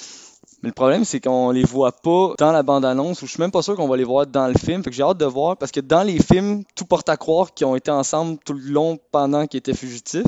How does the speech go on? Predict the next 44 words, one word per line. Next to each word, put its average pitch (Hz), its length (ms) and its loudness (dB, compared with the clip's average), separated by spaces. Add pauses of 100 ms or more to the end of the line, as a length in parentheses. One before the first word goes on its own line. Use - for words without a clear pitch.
(100)
J'ai 123 160 -2
hâte 165 180 4
de 156 60 6
voir 147 280 2
comment 127 280 0
ça 160 160 -2
qu'elle 127 160 -4
est - 20 -4
plus 151 340 -6
avec, 135 440 -2 (540)
elle 123 200 -2
est 123 60 -4
plus 160 160 -2
avec 135 340 2
eux, 156 160 -2
qu'est-ce 151 240 -8
qui - 100 -12
s'est 143 120 -4
passé 151 580 -2 (100)
au - 40 -8
niveau 127 220 -2
de 127 140 0
ça, 165 240 -4
tu - 60 -16
sais. 180 80 -6
Puis 143 140 -12 (240)
il 135 80 -16
parlait 147 280 2
qu'il 165 100 -4
y - 20 0
avait 131 160 0
peut-être 160 240 -4
un... 123 420 -2
un 127 60 -4
caméo 135 480 0
de 131 80 -6
Iron 123 400 0
Man 143 260 -2
qui 147 100 -10
allait 123 200 -2
être 123 100 -12
dans 139 140 2
le 139 80 2
film. 180 380 2